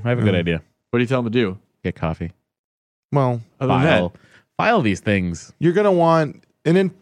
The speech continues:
Speaker 2: in, in an intern. You need,
Speaker 3: We're
Speaker 2: you need
Speaker 3: building this. We're building a thing together. I,
Speaker 2: Yeah,
Speaker 3: I
Speaker 2: you
Speaker 3: need to know. I gotta figure out
Speaker 1: Hey,
Speaker 3: how it
Speaker 2: you
Speaker 3: all
Speaker 2: need
Speaker 3: works.
Speaker 2: someone that's gonna be, you know,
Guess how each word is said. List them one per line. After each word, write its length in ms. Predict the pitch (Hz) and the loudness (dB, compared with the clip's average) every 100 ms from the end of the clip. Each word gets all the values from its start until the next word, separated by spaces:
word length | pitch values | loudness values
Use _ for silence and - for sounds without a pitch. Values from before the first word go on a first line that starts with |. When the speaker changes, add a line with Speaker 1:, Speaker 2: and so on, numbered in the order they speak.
| - - - | -18 -18 -10
Speaker 2:
in, 220 | - 160 | -2 2
in 100 | 165 | 2
an 100 | 147 | 2
intern. 440 | 143 131 - 107 107 | 2 0 -2 -4 -4
You 100 | 107 | -4
need, 220 | 113 113 | -2 0
Speaker 3:
We're 80 | 262 | 2
Speaker 2:
you 80 | 196 | 2
need 20 | |
Speaker 3:
building 260 | 294 233 190 | 2 2 2
this. 240 | 170 - | 0 -2
We're 160 | 180 214 | -2 -2
building 380 | 170 285 226 170 | -2 -2 0 -2
a 60 | |
thing 340 | - 254 294 208 | -2 0 2 2
together. 600 | 202 170 175 156 135 120 | 0 0 0 0 0 0
I, 140 | 156 | 0
Speaker 2:
Yeah, 240 | 220 127 | 0 0
Speaker 3:
I 60 | 185 | 0
Speaker 2:
you 80 | 226 | 0
Speaker 3:
need 100 | 202 | 0
to 60 | |
know. 280 | 180 190 190 | 0 0 -2
I 140 | 165 190 | -2 -4
gotta 180 | 196 | -4
figure 240 | 170 185 185 | -4 -2 0
out 80 | 175 | 0
Speaker 1:
Hey, 60 | 160 | 0
Speaker 3:
how 100 | - | 2
it 60 | |
Speaker 2:
you 60 | 175 | 2
Speaker 3:
all 60 | 190 | 2
Speaker 2:
need 100 | 220 | 2
Speaker 3:
works. 100 | 226 | 2
Speaker 2:
someone 220 | 214 202 | 0 0
that's 160 | 185 143 | 0 -2
gonna 240 | 180 165 | -2 0
be, 200 | 143 143 | 2 2
you 140 | 131 123 | 2 0
know, 300 | 117 113 | 0 -2